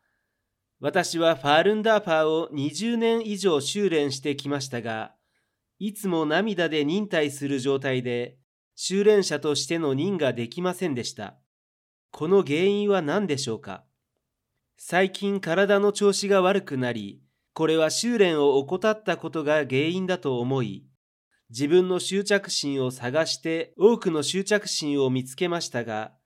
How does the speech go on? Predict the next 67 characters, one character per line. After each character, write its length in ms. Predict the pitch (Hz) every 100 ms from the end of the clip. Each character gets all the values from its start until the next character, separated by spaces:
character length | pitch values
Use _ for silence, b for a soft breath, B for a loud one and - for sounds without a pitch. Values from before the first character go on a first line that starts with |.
| _ _ _ -
や 160 | 127
は 180 | 131 196
り 240 | 175 117 -
根 160 | 151 185
本 180 | 196 196
的 240 | 190 190
な 140 | 180
問 220 | 165 160 180
題 200 | 175 170
は 220 | 165 160
解 240 | 160 196
決 280 | 196 143 127
し 160 | - 127
ま 120 | 135
せ 160 | 139
ん 40 | 131
で 100 | 107
し 100 | -
た。 240 | 101 95 _ _ _ _ _ _ _ _ _ _
そ 200 | - 175
し 100 | -
て 120 | 175
二 200 | 165 160
十 240 | 156 220
年 320 | 214 214 214 214
以 100 | 190
上 260 | 180 139
修 280 | 135 190 208
練 220 | 165 135
し 100 | 131
て 140 | 135 139
き 100 | -
て、 380 | 120 107 - _ _ _ _
人 300 | - - 180
の 160 | 185
念 220 | 185 190 156
で 120 | 139
は 160 | 127
な 160 | 120 131
く、 360 | 131 117 107 - _ _ _ -
悪 280 | 196 202 190
の 160 | 151
念 240 | 143 180 147
で 140 | 131
は 140 | 123
な 140 | 117 131
く、 360 | 131 117 101 _ _ _ _
毎 260 | 123 170 226
日 300 | 185 127 -
神 320 | - 233 240
の 160 | 208 170
念 260 | 180 190
を 240 | 151 131 127
動 160 | 156
か 140 | 180 208
す 120 | 175
べ 120 | 160
き 160 | 165 147
で 180 | 131 127
あ 140 | 156
る 160 | 151 135
と 160 | 113
思 340 | - 110 113 123
い 60 |
ま 120 | 120
し 80 | 120
た。 200 | - 85